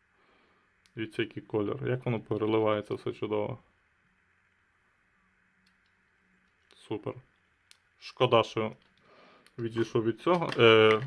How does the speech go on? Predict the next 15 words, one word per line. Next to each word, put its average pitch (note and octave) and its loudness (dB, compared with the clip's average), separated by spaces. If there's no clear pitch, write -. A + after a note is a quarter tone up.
підклеювати B2 6
я A2+ 6
не G#2+ -2
буду, C3 0
тому A2+ -6
що A2+ -8
для A#2+ 4
себе A#2 8
в - -8
колекцію A#2 6
я A2+ 4
підклею D3+ 4
би, G#2 -8
звичайно, A2 -2
але A2+ 4